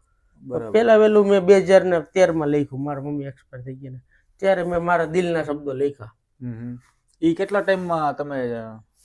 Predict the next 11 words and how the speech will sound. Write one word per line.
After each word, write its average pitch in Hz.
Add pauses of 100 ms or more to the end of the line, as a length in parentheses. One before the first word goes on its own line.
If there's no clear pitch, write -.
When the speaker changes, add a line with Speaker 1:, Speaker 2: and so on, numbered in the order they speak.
(280)
Speaker 1:
અ, 120
પંક્તિ 156
તમે 143
આખી 135
લાઈન 131
પૂરી 196
Speaker 2:
એક 220
જ -
Speaker 1:
કરી 233
હતી? -
Speaker 2:
કલાકમાં. 143